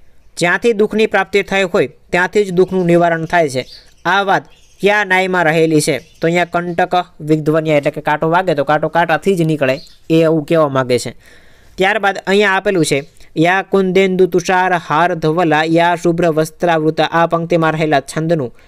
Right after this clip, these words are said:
નામ લખો. તો આ છંદ જે છે એ શાર્દુલ વિકિડિત છે. ઓકે, ત્યારબાદ શિખરણી છંદનું બંધારણ છે એ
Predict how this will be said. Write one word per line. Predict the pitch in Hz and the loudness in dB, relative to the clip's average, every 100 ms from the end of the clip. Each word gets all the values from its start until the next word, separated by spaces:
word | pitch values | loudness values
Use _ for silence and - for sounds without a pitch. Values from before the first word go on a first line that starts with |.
| - - | -20 -10
નામ | 139 156 175 170 | -4 0 0 0
લખો. | 156 151 131 - - - - | 0 0 -2 -4 -12 -8 0
તો | |
આ | 170 175 | 0 0
છંદ | 170 175 175 | -2 0 2
જે | 180 175 | 2 2
છે | 190 | 0
એ | 175 | 0
શાર્દુલ | 160 160 175 165 | 0 -2 0 2
વિકિડિત | 156 151 156 139 127 | 0 -2 -2 -2 -2
છે. | - 131 | -4 -4
ઓકે, | 185 170 - - - - - _ _ _ _ _ - - - - - - - - | -2 -4 -6 -20 -20 -20 -20 _ _ _ _ _ -20 -20 -20 -20 -20 -20 -20 -6
ત્યારબાદ | 190 214 208 208 | -4 -2 0 0
શિખરણી | 190 202 - 208 202 | 0 -2 0 -2 -2
છંદનું | - 185 190 139 - - 160 | -4 -4 -2 -2 -6 -8 -2
બંધારણ | 165 175 185 180 | 0 0 0 -2
છે | 170 151 156 | -2 -2 0
એ | 170 | 0